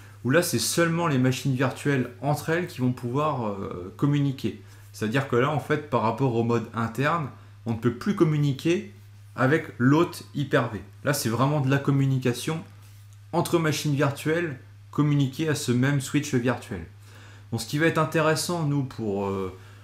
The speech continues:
bah, pour installer Windows dix, c'est quand même d'avoir accès à,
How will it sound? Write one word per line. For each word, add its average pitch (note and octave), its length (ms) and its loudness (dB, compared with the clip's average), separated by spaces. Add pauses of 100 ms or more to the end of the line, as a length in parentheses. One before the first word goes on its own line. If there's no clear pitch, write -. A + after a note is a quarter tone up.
(340)
bah, F2+ 100 -6
pour G#2 420 -2
installer A2+ 380 0
Windows G2+ 320 0
dix, C3+ 180 -8
c'est - 200 -6
quand B2+ 120 0
même C#3 160 2
d'avoir A2 340 0
accès C3+ 460 -2
à, F2+ 220 -4